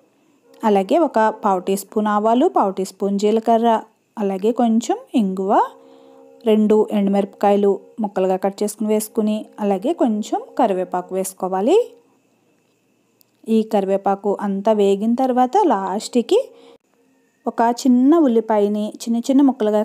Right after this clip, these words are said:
కట్ చేసుకుని వేసుకుని, ఒక్కవైపు వేగాలంతే, ఎక్కువ వేయించకూడదు, పచ్చిగా ఉంటేనే బాగుంటాయి ఉల్లిపాయలు. ఇలా ఒకవైపు వేగిన తర్వాత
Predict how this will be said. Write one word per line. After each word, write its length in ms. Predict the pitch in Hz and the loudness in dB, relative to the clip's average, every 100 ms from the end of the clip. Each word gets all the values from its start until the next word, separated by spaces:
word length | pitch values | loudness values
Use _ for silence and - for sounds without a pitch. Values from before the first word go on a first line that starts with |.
| 214 | -2
కట్ 160 | 208 214 | -4 -6
చేసుకుని 380 | 208 - 285 466 262 | -6 0 0 2 0
వేసుకుని, 500 | 196 - 208 202 208 202 _ _ _ _ - | -2 -4 -4 -4 -6 -10 _ _ _ _ -6
ఒక్కవైపు 580 | 220 - - 240 226 233 247 | -6 -6 -2 2 2 2 0
వేగాలంతే, 540 | 214 202 202 202 220 311 | 0 2 0 0 0 0
ఎక్కువ 240 | 254 - 214 208 | 0 -2 -2 0
వేయించకూడదు, 560 | 208 202 - 208 285 403 | -2 -4 -4 -4 0 -2
పచ్చిగా 380 | 214 - 214 220 220 | -2 -6 -4 -2 -2
ఉంటేనే 300 | 214 240 330 254 | 0 2 2 2
బాగుంటాయి 580 | 196 196 196 196 254 453 392 - - 214 | 0 -4 -6 -4 0 0 0 -4 -8 -4
ఉల్లిపాయలు. 540 | 196 185 202 196 294 508 - _ _ _ _ _ - | -4 -2 -2 0 2 0 -2 _ _ _ _ _ -2
ఇలా 160 | 220 208 - 208 | 0 2 0 -2
ఒకవైపు 400 | 208 208 202 214 | -2 -2 -2 0
వేగిన 260 | 208 202 226 247 | 0 0 0 0
తర్వాత 300 | 240 247 | 0 0